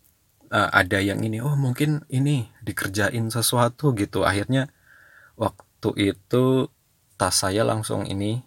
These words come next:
buku-bukunya langsung diberesin, langsung dimasukin ke tas. Lalu salah satu guru sama ada murid juga yang buat megangin aku di belakang,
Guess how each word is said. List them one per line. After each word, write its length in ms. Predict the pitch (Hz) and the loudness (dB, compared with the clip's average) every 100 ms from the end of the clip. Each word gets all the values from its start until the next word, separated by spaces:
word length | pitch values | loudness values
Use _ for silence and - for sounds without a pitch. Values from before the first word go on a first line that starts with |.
| _ | _
buku-bukunya 560 | 98 - 92 98 101 104 | -8 -6 -4 -2 -2 0
langsung 320 | 104 101 98 | -2 -2 -4
diberesin, 720 | 92 90 85 87 - 110 110 | -2 0 0 0 0 -2 -2
langsung 320 | 104 92 95 95 | -4 -6 -4 -4
dimasukin 640 | 92 87 - 87 92 95 - | -4 -4 -4 -6 -6 -6 -4
ke 400 | 98 90 90 87 - _ _ - | 0 2 0 -2 -10 _ _ -2
tas. 560 | 104 107 - - - _ _ - - _ - - | 0 0 -2 -4 -8 _ _ -20 -20 _ -16 -2
Lalu 480 | 92 90 113 107 - - | 0 2 0 0 -4 -4
salah 240 | - 98 | 0 2
satu 240 | 98 95 95 | 0 -2 -4
guru 400 | 95 90 110 123 | -4 0 2 2
sama 480 | - 104 98 98 95 | 0 0 2 2 0
ada 240 | 92 95 | 2 0
murid 400 | 95 95 101 - | 0 0 -2 -2
juga 240 | 98 98 | -4 0
yang 320 | 110 107 101 92 | 0 0 0 -2
buat 160 | 82 _ 104 | -2 _ -4
megangin 400 | 92 90 95 90 | 0 0 0 -2
aku 160 | 82 | -2
di 80 | 92 | -4
belakang, 480 | 82 85 82 110 | -2 -4 2 4